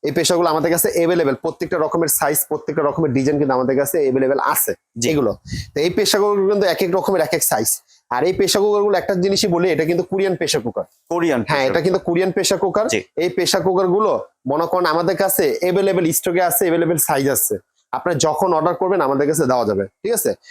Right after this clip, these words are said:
Speaker 1: তো
Speaker 2: জি।
Speaker 1: এখন আমি আপনাদেরকে যেটা বলবো, এই যে দেখেন কোরিয়ান প্রেসার কুকার, এটা হলো পাতিল শেপ। পাতিল শেপের মধ্যে কিন্তু দুইটা সাইজ এটার মধ্যে আমাদের, ঠিক আছে? পাতিল শেপের মধ্যে দুইটা সাইজের মধ্যে যেটা আমি আপনাকে বলে দিই কোনটা কত সাইজ। একটা হলো মনে করেন আপনি যাকে নয় লিটার, এটা নয়,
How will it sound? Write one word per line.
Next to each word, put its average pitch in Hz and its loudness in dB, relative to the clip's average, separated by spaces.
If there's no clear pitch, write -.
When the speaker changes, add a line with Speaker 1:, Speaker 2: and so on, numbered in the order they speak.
Speaker 1:
তো - -6
Speaker 2:
জি। 131 -2
Speaker 1:
এখন 180 0
আমি 196 2
আপনাদেরকে 190 0
যেটা 185 0
বলবো, 160 2
এই 165 -2
যে 185 0
দেখেন 151 0
কোরিয়ান 185 0
প্রেসার 190 0
কুকার, 180 2
এটা 160 0
হলো 180 0
পাতিল 170 -2
শেপ। 110 -4
পাতিল 160 -2
শেপের 196 2
মধ্যে 190 2
কিন্তু 190 2
দুইটা 170 0
সাইজ 113 2
এটার 156 0
মধ্যে 127 2
আমাদের, 120 2
ঠিক 202 2
আছে? 175 0
পাতিল 151 -2
শেপের 151 2
মধ্যে 160 0
দুইটা 175 0
সাইজের 190 0
মধ্যে 190 0
যেটা 180 0
আমি 175 0
আপনাকে 180 -2
বলে 190 0
দিই 170 -2
কোনটা 175 -2
কত 170 -2
সাইজ। 196 0
একটা 190 -6
হলো 196 2
মনে 190 0
করেন 190 2
আপনি 196 -2
যাকে 190 -2
নয় 170 2
লিটার, 147 0
এটা 160 0
নয়, 170 2